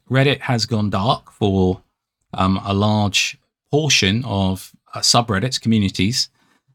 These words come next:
um, in protest at new A P I pricing and a number of other things. I think there's a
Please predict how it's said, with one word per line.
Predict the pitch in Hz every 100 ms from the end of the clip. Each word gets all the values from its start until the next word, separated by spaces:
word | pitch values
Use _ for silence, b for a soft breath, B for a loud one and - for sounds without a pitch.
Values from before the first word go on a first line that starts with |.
| -
um, | 95 98
in | 104 107 101
protest | 117 101 101 101 -
at | 107 98 98 -
new | 104 107 113 107
A | 104
P | 110
I | 101
pricing | 98 98 95 107
and | 107 131
a |
number | 123 135 165 156 139
of | 131
other | 117
things. | - 104 87 85 - -
I | 104 98
think | 135 127 -
there's | 107 113
a | 101 104